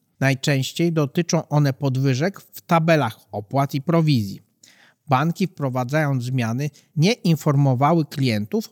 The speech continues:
o podstawach takich działań. Urząd kwestionuje również to, że propozycje zmian są dostępne tylko w wewnętrznym systemie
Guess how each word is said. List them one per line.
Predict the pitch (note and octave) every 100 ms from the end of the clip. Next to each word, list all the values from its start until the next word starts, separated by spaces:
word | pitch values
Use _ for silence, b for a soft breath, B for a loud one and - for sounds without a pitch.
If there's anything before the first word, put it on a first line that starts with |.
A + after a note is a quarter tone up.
| _
o | B3
podstawach | - - - B2+ C3 G3+ -
takich | - G#2+ - F#3+
działań. | E3+ A#2+ G2 - - _ _ _
Urząd | F3+ F3 F3+ F3+
kwestionuje | - D#3 - D#3+ D3 D#3 F3 D3
również | D#3 D3 C#3+ B2 -
to, | - A#2 F#3+ b b -
że | D3
propozycje | C#3+ C#3 A#2+ C3+ C3+ F3+ D#3 C3
zmian | B2+ C#3 B2+ E3+ G3 b -
są | - F#3 D#3+
dostępne | C#3 - B2+ B2 D3+ F#3+
tylko | - C#3 B2 F#3+ G#3 - -
w | D3 F3 A2+
wewnętrznym | C3 B2 C3 B2 A2+ - F#3+ F#3+
systemie | - C3 - C#3 F3